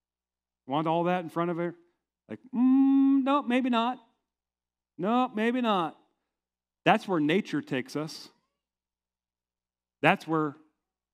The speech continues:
what comes natural. See, the Apostle Paul, he, he talks about this, and he, he says, "Hey, if you, if you want to just go with what's natural, I can tell you what,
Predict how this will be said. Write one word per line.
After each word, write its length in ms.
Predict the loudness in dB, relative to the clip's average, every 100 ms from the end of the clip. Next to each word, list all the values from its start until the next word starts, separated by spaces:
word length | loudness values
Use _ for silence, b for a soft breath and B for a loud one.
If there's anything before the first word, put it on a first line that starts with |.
| _ _
what 160 | -4 -2
comes 380 | -2 -4 -8 -16 _ _ _ _
natural. 500 | 0 2 0 -6 -10 -12 _ _ _ _ _
See, 160 | 2 6
the 100 | 4
Apostle 460 | 4 2 2 0
Paul, 400 | 0 2 4 2
he, 240 | 0 -2 -6 b b b b _
he 80 |
talks 320 | 6 8 8 4
about 340 | 4 4 4
this, 240 | -2 -2
and 120 | -2 -2
he, 140 | -2
he 180 | -4 -4
says, 200 | -2 2
"Hey, 280 | 4 2 -2 b b b b
if 140 | 0 2
you, 160 | 2 0
if 140 | -4 2
you 80 | 6
want 180 | 6
to 60 | 6
just 240 | 0 0
go 400 | 4 6 6 -2
with 260 | -2 0 0 -6
what's 300 | -2 -2 0
natural, 440 | 4 4 4 2 4
I 140 | 4
can 160 | 4 -2
tell 260 | 2 2
you 280 | 4 0 -4 -8
what, 260 | -2 -2